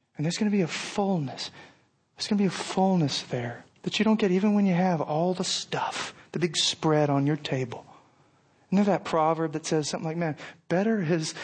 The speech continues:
like, a little, a few herbs with genuine love and fellowship and relationship with God than to have a full feast but enmity."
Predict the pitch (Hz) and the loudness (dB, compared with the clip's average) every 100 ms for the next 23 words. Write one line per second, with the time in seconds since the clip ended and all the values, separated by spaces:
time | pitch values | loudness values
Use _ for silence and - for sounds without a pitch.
0 | - - 156 - - 160 175 156 - - | -8 -2 -2 -4 -6 -2 0 0 -4 -16
1 | - 165 - 208 - 180 165 156 143 123 | -6 -4 0 0 0 0 2 2 2 -2
2 | - - 156 147 - 165 175 160 143 143 | -6 -6 -6 -4 0 2 2 2 2 4
3 | 160 170 143 - 165 160 156 160 - 131 | 4 2 -2 -2 0 0 0 -4 -4 -6
4 | - - - 139 165 190 - 170 202 - | -6 -8 -2 0 2 0 0 0 -2 0
5 | 143 139 143 156 139 131 - - - 143 | 0 2 2 0 -2 -2 -6 -12 -4 -2
6 | 139 120 - 160 - - 156 120 - 135 | 0 -2 0 0 -2 0 0 0 -2 -4
7 | - 139 127 - 131 | 0 0 0 -4 -6